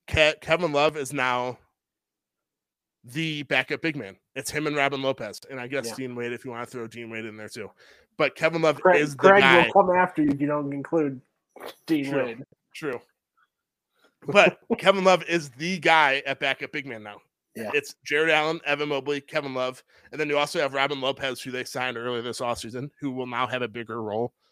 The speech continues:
Speaker 1: But, I mean, for Kevin Love, he has to love this 'cause it, he, it gives him a much bigger role. And it'll be interesting to see, I know we have a whole year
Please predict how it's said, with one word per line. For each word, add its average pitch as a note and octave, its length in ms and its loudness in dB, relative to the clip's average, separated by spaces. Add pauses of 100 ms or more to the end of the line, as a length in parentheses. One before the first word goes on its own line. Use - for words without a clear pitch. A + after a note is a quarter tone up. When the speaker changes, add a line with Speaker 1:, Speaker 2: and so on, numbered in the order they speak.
(720)
Speaker 1:
But, D3 120 2
I C3+ 100 0
mean, B2+ 260 -8 (1300)
for C3+ 140 -8
Kevin D3+ 280 2
Love, C#3+ 160 0
he D#3 120 -2
has C#3+ 160 0
to B2+ 60 -10
love B2+ 260 -4
this G#2 200 -12
'cause B2+ 220 -8
it, C3+ 220 0
he, C3+ 80 -10
it B2+ 220 -8
gives D#3+ 220 -2
him D3 140 -4
a B2+ 80 -2
much B2+ 420 -2
bigger B2 280 -4
role. A2 320 -2 (720)
And G#3 180 6
it'll G#3 120 6
be E3+ 140 -2
interesting D#3+ 580 -6 (200)
to C#3+ 100 -14
see, C#3 500 -4
I C#3+ 120 0
know C#3+ 260 -2 (160)
we C#3 180 -6
have B2 340 -4
a A#2 80 -10
whole C3+ 280 0
year A#2+ 460 -6